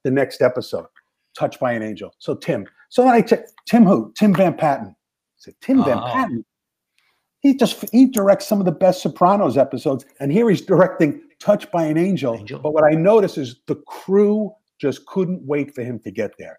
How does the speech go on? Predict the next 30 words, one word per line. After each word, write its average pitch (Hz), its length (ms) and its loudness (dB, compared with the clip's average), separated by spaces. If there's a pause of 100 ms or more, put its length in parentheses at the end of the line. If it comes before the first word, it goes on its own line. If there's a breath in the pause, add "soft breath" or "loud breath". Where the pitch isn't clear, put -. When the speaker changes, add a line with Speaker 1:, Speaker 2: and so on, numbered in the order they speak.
(140)
Speaker 2:
Yeah. - 240 -18
Speaker 1:
Then 160 360 2
I 143 140 4
ended 139 220 4
up 123 160 0
working 131 280 2
with 120 140 -4
him 117 100 -2
on 110 120 -4
The 113 80 -6
Sopranos 127 580 -4
when 113 80 -6
I 113 60 -4
was 110 140 -6
finally 123 380 -6
on, 120 240 -6
and 117 160 -8
I 107 80 -8
completely 143 840 0
understood 117 500 0
it 110 100 0 (380 loud breath)
because 123 340 -2
he's 170 200 2
an 135 280 2
actor's 151 440 2
director, 151 500 2
he's 123 200 -2
a 107 60 -4
crew's 175 480 -2
director, 156 580 0